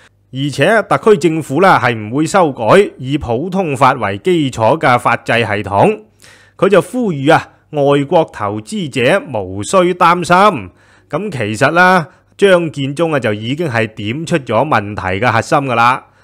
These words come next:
噉啊，正正就係啊，而家出現咗國安法，噉國安法呢，就唔係以普通法作為基礎㗎嘛。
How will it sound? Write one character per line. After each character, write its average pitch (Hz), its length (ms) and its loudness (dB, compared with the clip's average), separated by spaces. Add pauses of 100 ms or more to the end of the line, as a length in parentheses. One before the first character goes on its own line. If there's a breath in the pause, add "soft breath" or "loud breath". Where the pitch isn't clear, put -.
(220 soft breath)
噉 247 80 -2
啊， - 20 0
正 190 380 -2
正 180 280 -2
就 156 120 2
係 131 280 2
啊， - 140 0 (260 soft breath)
而 120 220 -4
家 208 160 2
出 214 160 -4
現 143 260 -6
咗 151 220 -2
國 156 140 -6
安 180 200 -2
法， 139 220 0 (160)
噉 214 180 -12
國 170 440 -4
安 165 120 -6
法 156 220 -2
呢， 175 140 -4
就 135 160 -8
唔 98 240 -14
係 113 240 -2
以 117 280 -10
普 113 380 -10
通 165 320 -8
法 123 180 -2
作 127 200 -8
為 98 160 -10
基 143 260 -6
礎 107 300 -8
㗎 151 100 -4
嘛。 135 320 -6